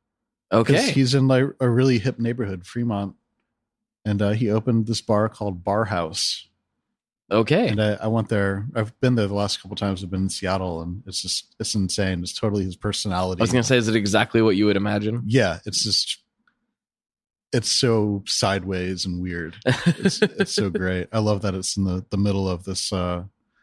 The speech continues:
Speaker 1: kind of, kind of party, um, party atmosphere, handful of blocks
Speaker 2: Gotcha.
Speaker 1: right in downtown Fremont.
Speaker 2: Good times. Good times. Well, we're getting sort of close to the end, and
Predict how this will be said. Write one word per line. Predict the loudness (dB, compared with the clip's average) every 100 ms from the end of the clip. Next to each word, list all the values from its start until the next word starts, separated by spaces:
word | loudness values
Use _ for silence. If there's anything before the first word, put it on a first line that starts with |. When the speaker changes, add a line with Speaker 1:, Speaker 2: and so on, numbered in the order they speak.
| _ _ -8
Speaker 1:
kind | -2 -2
of, | -4 _ -4
kind | -2 -2
of |
party, | 0 -2 0 -4 -4 -8 _ _ _ _ _ _ _ _ _ -4
um, | -2 -2 -4 -8 -12 _ _ _ _ -16 -16 -16 -20 _ -16
party | -2 0 0 -2
atmosphere, | -2 -4 -6 -4 -2 -2 -6 -14 _ -16 -16 _
handful | -2 -2 -2 -4
of | -2
blocks | 0 0 -2 -4 -4 -8 -4
Speaker 2:
Gotcha. | 0 2 2
Speaker 1:
right | -2
in | -2
downtown | -2 -2 -4 -6
Fremont. | -6 -6 -6 -8 _ _ _ -4
Speaker 2:
Good | -2
times. | 2 0 0 -8 -8
Good | -4
times. | -2 -2 -4 -12 _ _ _ _ _ _ -20 -20 -4
Well, | 2
we're | 4
getting | 4 4 4 4 2
sort | 0 2 4
of | 4
close | 2 2 2
to |
the | 2 2
end, | 2
and | -2